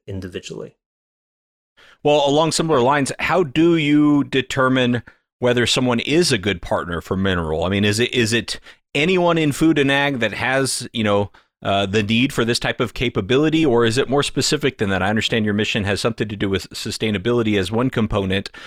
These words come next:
Speaker 2: Um, how do you determine the right partner, the right project for Mineral versus one that maybe is not a good fit, at least not today?
Speaker 1: Yeah, so as you mentioned, our mission is very much sustainability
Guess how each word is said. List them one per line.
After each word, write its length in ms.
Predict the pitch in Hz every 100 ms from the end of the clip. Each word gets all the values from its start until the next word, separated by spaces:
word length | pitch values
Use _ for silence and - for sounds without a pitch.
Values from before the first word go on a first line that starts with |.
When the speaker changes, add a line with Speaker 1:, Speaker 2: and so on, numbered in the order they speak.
| - -
Speaker 2:
Um, 160 | 104
how 100 | 104
do 100 | 190
you 60 | 185
determine 380 | 160 165 151 95
the 80 | 113
right 200 | 110 110
partner, 300 | 147 156 156
the 100 | 123
right 160 | 101 -
project 460 | - 120 110 -
for 180 | - 113
Mineral 380 | 107 110 110 107
versus 380 | 101 98 104 98
one 180 | 104 101
that 120 | 101
maybe 420 | 98 98 95 - - -
is 120 | 107 104
not 140 | 101
a 60 | 95
good 160 | 95
fit, 180 | - 90
at 60 | 90
least 240 | 85 -
not 180 | 92 87
today? 380 | 90 85 - - _ _ _ _ - - -
Speaker 1:
Yeah, 100 | 127
so 200 | 143 -
as 340 | 98 - 127
you 60 | 123
mentioned, 360 | 120 - 107
our 320 | 101 113 110
mission 440 | 107 113 - 107 104
is 220 | 123 123
very 260 | 101 110 107
much 240 | 104 107
sustainability 1000 | - - - 110 101 95 95 90 87 90